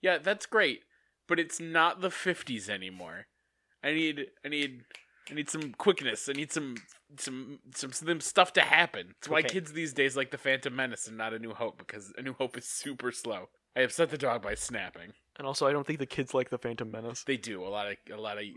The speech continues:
Speaker 1: younger children like the prequels.
Speaker 2: I don't.
Speaker 1: Sky.
Speaker 2: <laughs>
Speaker 1: What children are you t-, I guess I'm not talking to children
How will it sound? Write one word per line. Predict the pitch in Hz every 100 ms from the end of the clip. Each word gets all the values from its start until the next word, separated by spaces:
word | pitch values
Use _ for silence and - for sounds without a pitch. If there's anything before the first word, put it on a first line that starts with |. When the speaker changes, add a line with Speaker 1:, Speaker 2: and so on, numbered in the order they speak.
| 98
Speaker 1:
younger | 113 107 104 92 _ -
children | - 104 101
like | 92 -
the | -
prequels. | - 90 87 85 -
Speaker 2:
I | 123
don't. | 123
Speaker 1:
Sky. | 104 85 87 - - 180
Speaker 2:
<laughs> | - 202 220
Speaker 1:
What | 214 -
children | - 233 196 190
are |
you | 185 180
t-, | -
I | 139
guess | 139 127
I'm | 113
not | 95
talking | - 95 95
to |
children | 98 107 92